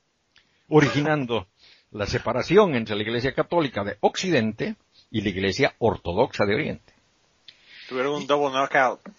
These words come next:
Speaker 1: Sí, ¿no? El dilema teológico que hubo es una babosada, babosada, ¿no? Y es conocida como la controversia filioque. ¿Han escuchado alguna vez hablar de la controversia filioque?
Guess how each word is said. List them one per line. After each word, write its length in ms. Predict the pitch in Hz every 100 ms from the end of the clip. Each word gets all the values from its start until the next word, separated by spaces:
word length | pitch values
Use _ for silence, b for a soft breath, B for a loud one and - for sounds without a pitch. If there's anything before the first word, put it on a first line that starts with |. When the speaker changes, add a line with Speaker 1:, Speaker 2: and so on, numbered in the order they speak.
| _ _ 113 110
Speaker 1:
Sí, 140 | 78
¿no? 240 | 123 131 147 b b b b b b -
El 420 | 156 131 120 120
dilema 380 | 131 190 240 226
teológico 580 | 165 165 196 170 143 123
que 140 | -
hubo 180 | 170 165
es 120 | 151
una 180 | 160 123
babosada, 800 | 101 90 87 87 - 123 113 -
babosada, 680 | 92 85 80 82 - 87 80 _
¿no? 160 | - - _ _ B B B B -
Y 80 |
es 100 | 127
conocida 480 | - 160 139 160 151
como 240 | 117 104 90
la 140 | 87
controversia 960 | - 104 92 - 107 139 - 135 127 - _ _ -
filioque. 760 | 117 120 143 139 - 80 - _ _ _ _ _ -
¿Han 120 | 113 117
escuchado 320 | 113 127 131
alguna 220 | 131 135
vez 100 | 139
hablar 300 | 139 151 156
de 80 | 101
la 100 | 95
controversia 720 | - 90 92 101 117 98 87
filioque? 580 | - 95 131 156 254